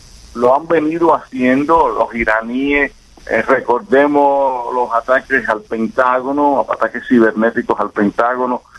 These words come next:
Los países cercanos a Rusia conocen muy bien de estos ataques,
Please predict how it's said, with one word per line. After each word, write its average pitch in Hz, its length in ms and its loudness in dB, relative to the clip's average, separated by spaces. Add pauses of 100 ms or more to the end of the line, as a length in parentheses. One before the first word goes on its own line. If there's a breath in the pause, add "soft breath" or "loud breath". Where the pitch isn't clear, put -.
(320 loud breath)
Los 131 160 2
países 156 580 -2
cercanos 147 520 -2
a 120 120 0
Rusia 147 460 -6
conocen 131 420 0
muy 127 220 6
bien 135 260 4
de 127 100 2
estos 120 280 -4
ataques, 131 640 0